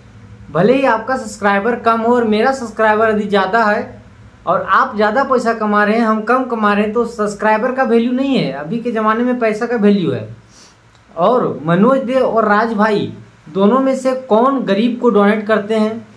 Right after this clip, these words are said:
कौन सबसे ज़्यादा पैसा कहाँ से कमाते हैं,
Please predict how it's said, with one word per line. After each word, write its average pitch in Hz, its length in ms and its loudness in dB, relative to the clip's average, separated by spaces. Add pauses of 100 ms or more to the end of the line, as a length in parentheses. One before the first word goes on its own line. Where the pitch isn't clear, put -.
(560)
कौन 269 360 2 (840)
सबसे 202 420 -2
ज़्यादा 226 280 2
पैसा 226 340 0
कहाँ 196 300 0
से 220 120 -2
कमाते 208 460 0
हैं, 208 240 -2